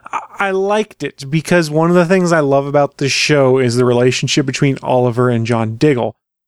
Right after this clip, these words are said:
They're brothers, not by blood, but by blood they've shed together, for lack of a better term.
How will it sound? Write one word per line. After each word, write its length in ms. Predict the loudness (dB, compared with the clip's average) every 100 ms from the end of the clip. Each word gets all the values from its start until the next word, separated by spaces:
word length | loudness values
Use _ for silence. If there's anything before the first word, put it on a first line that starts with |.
| -4
They're 200 | 0 0
brothers, 640 | 2 0 0 -6 -12 -18 -8
not 300 | -4 -4 -2
by 200 | 0 0
blood, 500 | 0 0 0 -2 -6 _ _ -4
but 260 | -4 -4 -4
by 300 | -2 -2 -2
blood 400 | 0 0 0 0
they've 200 | -2 -2
shed 300 | 0 0 0
together, 480 | 0 0 0 -4
for 160 | -6 -6
lack 260 | -4 -4 -6
of 60 |
a 60 | -8
better 240 | -4 -6
term. 320 | -6 -6 -6